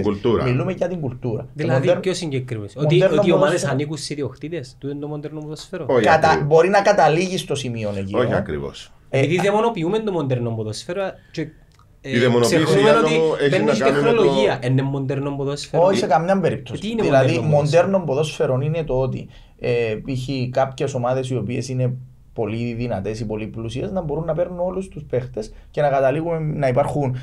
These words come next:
Speaker 1: ε, μεγάλα πρωταθλήματα στην Ευρώπη που να παίρνει σχεδόν κάθε χρόνο το πρωτάθλημα η ίδια ομάδα.
Speaker 3: Μα υπάρχει λύση για τον και γίνεται στην Αμερική.
Speaker 1: Και προσπαθούν να το κάνουν, αντιλαμβάνομαι. Είναι όμως κάποια πράγματα τα οποία καταλήγουν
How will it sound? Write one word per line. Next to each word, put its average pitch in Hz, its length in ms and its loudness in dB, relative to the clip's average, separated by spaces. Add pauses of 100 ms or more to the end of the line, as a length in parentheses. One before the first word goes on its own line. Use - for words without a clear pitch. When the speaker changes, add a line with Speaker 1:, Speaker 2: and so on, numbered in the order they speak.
(120)
Speaker 1:
ε, 113 420 0
μεγάλα 123 360 4
πρωταθλήματα 123 580 0
στην - 180 -10
Ευρώπη 117 400 -6
που 202 80 -6
να 151 120 2
παίρνει 175 260 -2
σχεδόν 156 280 -6
κάθε 165 160 -4
χρόνο 202 300 -6
το 190 80 -4
πρωτάθλημα 196 460 -4
η 196 40 -6
ίδια 196 160 -2
ομάδα. 127 140 0
Speaker 3:
Μα 175 60 0
υπάρχει 233 400 -6
λύση 127 220 -4
για 110 140 -4
τον 160 120 -6
και 196 120 -10
γίνεται 214 200 -6
στην 214 220 -10
Αμερική. 196 560 -10
Speaker 1:
Και 185 120 -6
προσπαθούν 151 420 -4
να 233 100 -4
το 214 60 -2
κάνουν, 208 260 0
αντιλαμβάνομαι. 135 680 -2 (360)
Είναι 151 300 0
όμως 170 260 0
κάποια 160 320 0
πράγματα 165 340 2
τα 180 80 0
οποία 135 240 0
καταλήγουν 113 840 -4